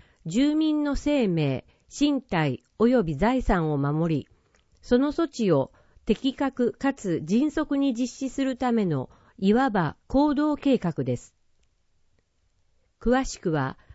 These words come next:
市ホームページをご覧ください。ここに、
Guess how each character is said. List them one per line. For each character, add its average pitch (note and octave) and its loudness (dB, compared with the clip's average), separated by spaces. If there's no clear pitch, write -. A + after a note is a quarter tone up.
市 - -4
ホ C#4+ -2
ー - 0
ム D4+ -2
ペ D#4 0
ー - -4
ジ F#3+ 2
を D3+ 4
ご D#3 0
覧 D#3 0
く D#3 -6
だ C#3+ -4
さ C3+ -8
い。 - -12
こ G#3 -4
こ G#3+ 2
に、 F#3+ 0